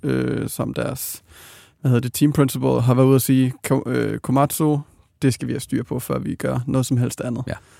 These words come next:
Speaker 1: Så det er det, der har været fokus på.
Speaker 2: Og det er jo så også derfor, at de er lidt i den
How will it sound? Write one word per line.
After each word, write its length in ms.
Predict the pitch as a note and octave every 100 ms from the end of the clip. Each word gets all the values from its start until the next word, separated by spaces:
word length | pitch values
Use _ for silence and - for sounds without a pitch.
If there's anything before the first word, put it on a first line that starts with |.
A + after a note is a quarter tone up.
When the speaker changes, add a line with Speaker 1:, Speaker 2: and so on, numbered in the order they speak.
| _ _
Speaker 1:
Så 160 | - C3+
det 240 | D#3+ F3
er 40 | C#3+
det, 140 | C#3
der 60 | B2+
har 100 | A#2
været 160 | G#2
fokus 320 | - C#3 C#3+
på. 280 | - C#3 C#3+ -
Speaker 2:
Og 180 | F2+ F2+
det 40 |
er 40 |
jo 40 | F2+
så 120 | F#2+
også 180 | D#2+ D#2+
derfor, 280 | F2 D#2 E2
at 180 | D#2 -
de 140 | D#2
er 120 | D2+
lidt 220 | D#2 F2 E2+
i 60 | -
den 260 | D#2+ D#2+